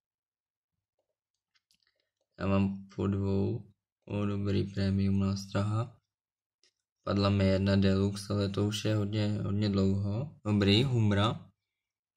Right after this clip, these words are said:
Potřebuju zrovna jednoho. No, dvacet super krmivo, to teďka nepotřebuju, když není žádná šlechtička. Oh, yes!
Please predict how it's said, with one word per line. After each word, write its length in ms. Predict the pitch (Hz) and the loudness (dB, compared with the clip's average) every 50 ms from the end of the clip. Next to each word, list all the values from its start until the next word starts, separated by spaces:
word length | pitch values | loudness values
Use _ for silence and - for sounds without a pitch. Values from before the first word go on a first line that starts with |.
| _ _ _ _ _ _ _ _ _ _ _ _ _ _ _ _ - | _ _ _ _ _ _ _ _ _ _ _ _ _ _ _ _ -10
Potřebuju 840 | 95 95 98 - - 101 98 98 98 98 98 98 98 98 104 117 | -10 -8 -8 -6 -2 -2 0 0 0 2 2 2 4 2 2 0
zrovna 600 | 113 113 107 104 107 104 104 110 123 - - - _ - | 0 -2 -2 -2 -2 -2 -2 -2 -4 -6 -8 -16 _ -6
jednoho. 880 | 101 104 101 98 104 104 104 107 107 104 104 107 120 147 151 - - - _ - - - | -4 -2 -2 0 0 -2 -2 -2 -2 -2 -2 -2 -4 -4 -6 -10 -12 -20 _ -20 -14 -8
No, 320 | - 98 101 101 101 110 123 | -4 -2 -2 0 0 0 -2
dvacet 400 | 120 107 98 101 101 101 98 101 | -2 -2 -4 -2 -2 -2 -4 -2
super 360 | 107 92 - 101 101 98 98 | -2 -2 -2 -2 -2 -2 -2
krmivo, 460 | - 104 101 101 101 98 98 101 104 | -2 -2 -2 -2 -2 -2 -2 -2 -4
to 140 | 107 - 110 | -4 -6 -6
teďka 300 | - 104 98 - - 110 | -6 -6 -6 -6 -4 -4
nepotřebuju, 680 | 104 101 98 - 101 - - - 101 101 98 98 98 104 | -4 -4 -4 -6 -8 -8 -6 -4 -2 0 0 2 0 0
když 340 | 101 104 - - - - - _ _ _ _ _ _ _ _ _ _ _ - _ _ - | 0 -2 -4 -6 -8 -12 -18 _ _ _ _ _ _ _ _ _ _ _ -20 _ _ -8
není 360 | - 95 101 101 98 107 113 | -4 0 0 0 0 0 0
žádná 380 | 120 113 101 101 104 - - | 0 0 0 0 0 0 -2
šlechtička. 1000 | 113 - - 110 110 107 - - - - - - - 113 123 170 175 175 - - _ _ _ _ _ _ _ _ _ _ _ _ _ _ _ _ _ _ _ _ _ _ _ _ _ _ _ _ _ _ _ _ _ _ _ _ _ _ - | -2 -2 -4 -4 -4 -4 -6 -10 -12 -12 -8 -4 -2 0 0 0 -2 -6 -10 -18 _ _ _ _ _ _ _ _ _ _ _ _ _ _ _ _ _ _ _ _ _ _ _ _ _ _ _ _ _ _ _ _ _ _ _ _ _ _ 0
Oh, 360 | 110 120 135 139 127 113 104 | 4 6 6 8 8 6 4
yes! 720 | 95 92 95 98 104 107 101 - - - - - - - | 4 4 4 6 6 6 6 4 0 -6 -8 -12 -14 -16